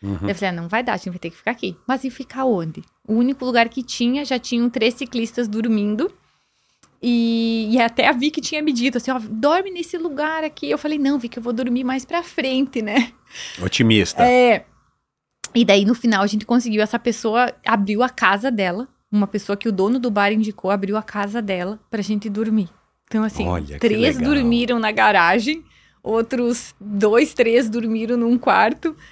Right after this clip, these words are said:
Speaker 2: e daí um outro amigo que tava com nós, o Zé,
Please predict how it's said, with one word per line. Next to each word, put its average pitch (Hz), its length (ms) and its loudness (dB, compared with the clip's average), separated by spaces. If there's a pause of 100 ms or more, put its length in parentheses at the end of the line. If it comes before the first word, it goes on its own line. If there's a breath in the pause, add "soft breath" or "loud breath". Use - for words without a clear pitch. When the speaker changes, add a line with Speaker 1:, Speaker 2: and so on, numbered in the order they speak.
(140 soft breath)
Speaker 2:
e 233 120 -2
daí 226 280 4
um 233 60 2
outro 226 260 2
amigo 240 240 0
que - 80 -14
tava 226 280 2
com 247 180 -2
nós, 226 340 2
o 247 80 0
Zé, 226 440 2